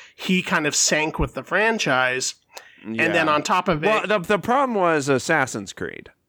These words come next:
Speaker 2: That was the beginning of the end, because he was, like, the star of that.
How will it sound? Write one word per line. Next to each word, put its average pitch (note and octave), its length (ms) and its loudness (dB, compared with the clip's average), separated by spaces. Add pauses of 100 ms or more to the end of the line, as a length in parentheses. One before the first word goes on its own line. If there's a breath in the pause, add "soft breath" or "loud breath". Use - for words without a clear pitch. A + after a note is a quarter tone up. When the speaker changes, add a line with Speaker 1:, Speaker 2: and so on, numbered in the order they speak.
Speaker 2:
That D#3 280 0
was D3 280 2
the B2+ 120 -6
beginning A#2+ 420 0
of G2+ 80 -4
the G#2 160 0
end, D2+ 300 -10
because A2+ 360 0
he B2+ 140 0
was, A2 240 0
like, G#2 360 0 (180)
the A#2 280 0
star C3+ 580 2
of F#2 260 0
that. F2+ 480 -4